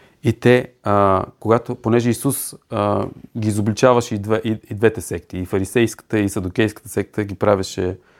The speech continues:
а, аргументите им на пух и прах. И те, а, те имаха някакво уважение към Исус от, в това, защото те не можеха да убедят другите в правотата си,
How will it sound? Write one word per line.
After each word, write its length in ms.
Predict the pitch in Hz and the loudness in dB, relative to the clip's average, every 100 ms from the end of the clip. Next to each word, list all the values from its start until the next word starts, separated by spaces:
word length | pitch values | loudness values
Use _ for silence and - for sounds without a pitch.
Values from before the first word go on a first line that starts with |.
| _ _ _ - | _ _ _ -8
а, 420 | 98 90 90 87 - 95 - - | -4 -2 0 -2 -6 -10 -12 -6
аргументите 540 | 98 101 110 107 - | -2 0 0 0 -2
им 60 | 98 | 0
на 140 | 95 | -2
пух 240 | - 107 | -4 -6
и 40 | 95 | -6
прах. 400 | - 92 - _ _ _ _ _ _ _ _ _ | -2 -4 -4 _ _ _ _ _ _ _ _ _
И 60 | 104 | -8
те, 500 | - - 117 117 123 | 0 2 4 2 -2
а, 460 | 104 101 95 95 92 92 90 - _ _ - _ - - - - - - - | -4 -2 -2 -2 -4 -6 -10 -18 _ _ -20 _ -20 -20 -20 -20 -20 -20 4
те 80 | 131 | 6
имаха 260 | 135 127 123 | 6 6 4
някакво 260 | 127 123 | 4 2
уважение 480 | 107 107 107 117 110 | 2 2 4 4 4
към 180 | 113 98 | 0 -2
Исус 380 | - 101 - 98 | -4 -8 -10 -12
от, 120 | - | -12
в 120 | - | -4
това, 140 | - | 2
защото 400 | 107 - - - | 2 0 -8 -12
те 200 | 110 127 | 0 2
не 80 | 135 | 4
можеха 360 | 135 151 - 135 | 4 4 2 4
да 80 | 120 | 4
убедят 340 | 110 110 107 | 4 0 0
другите 340 | 113 98 95 | 0 0 -4
в 100 | 92 - | -6 -2
правотата 480 | 101 90 82 76 - | -2 -2 -6 -12 -14
си, 240 | - 180 | -8 -10